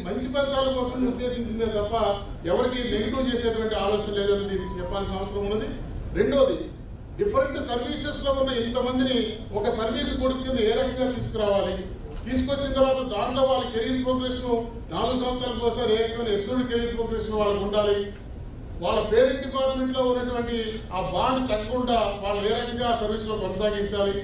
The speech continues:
వాళ్ళ జీతభత్యాలు ఏ రకంగా నిర్ధారించాలి, వాళ్ళకి ఇలాంటి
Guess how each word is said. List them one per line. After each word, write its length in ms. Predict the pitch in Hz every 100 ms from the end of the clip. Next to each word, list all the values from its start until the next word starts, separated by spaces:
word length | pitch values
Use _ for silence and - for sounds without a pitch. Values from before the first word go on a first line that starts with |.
| - - -
వాళ్ళ 140 | 196 202
జీతభత్యాలు 580 | 208 247 262 254 254 240 208
ఏ 40 | 220
రకంగా 220 | 220 226 202
నిర్ధారించాలి, 640 | 190 214 214 214 208 208 202 - - - - 196
వాళ్ళకి 300 | 208 220 202 214
ఇలాంటి 280 | 226 233